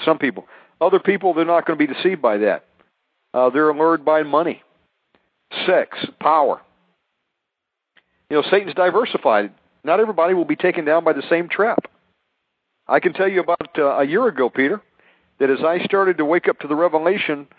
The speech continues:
of spiritual warfare, and I started to, to dive into it, you know, hungry for this information, you know, what was Jesus saying when he says, "I give you the power to tread on serpents and bind and loose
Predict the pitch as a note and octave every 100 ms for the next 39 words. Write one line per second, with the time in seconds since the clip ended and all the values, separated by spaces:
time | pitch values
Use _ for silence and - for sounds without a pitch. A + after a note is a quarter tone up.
0 | _ _ C#3+ C3 - G3 F3+ - D#3+ F#3
1 | A3+ B2 F2 B2 _ _ _ _ _ _
2 | _ _ _ _ - C3 C3+ - F3+ E3
3 | C3 C3 A#2+ C3 B2 D3+ F3+ G3 G3+ C#3
4 | C#3 - _ _ _ - C3+ A#2+ G3+ F3+
5 | D3+ D3+ D3 F3 D3+ C#3+ F#3 B3+ - D3+
6 | _ _ _ _ _ C3 C3 F#3+ F#3 C#3+
7 | - F3 - - G3+ A3+ F3 C#3+ D3+ C#3+
8 | C#3+ D#3 D3 C3 D3+ D3+ D3+ - _ _
9 | - A#2+ D#3+ E3 D3 C#3 G3 G#3 D3+ C3+
10 | B2 B2+ D#3+ E3 D#3+ F3+ A3+